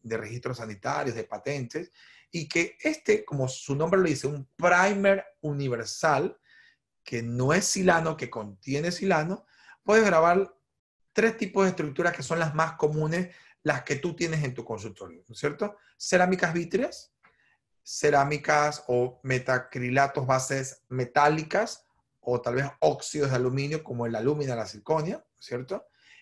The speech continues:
Y metacrilatos de sulfuro como metales nobles, oro, y también matrices de resina. Entonces, esto aquí es lo que estamos usando. También existen algunos adhesivos que contienen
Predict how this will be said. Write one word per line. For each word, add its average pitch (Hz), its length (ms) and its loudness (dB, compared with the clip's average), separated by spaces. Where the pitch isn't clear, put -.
Y 185 420 -4
metacrilatos 170 680 2
de 190 80 4
sulfuro 185 440 4
como 151 440 0
metales 147 800 0
nobles, 139 640 0
oro, 127 420 4
y 156 140 -6
también 127 280 -2
matrices 123 440 -6
de 113 80 -8
resina. 104 500 -12
Entonces, 131 360 -6
esto 180 300 -2
aquí 196 340 -6
es 147 100 2
lo 147 100 2
que 131 80 -10
estamos 135 240 -4
usando. 104 400 -8
También 214 600 4
existen 170 640 0
algunos 185 580 2
adhesivos 147 1120 2
que 139 220 -2
contienen 180 680 -2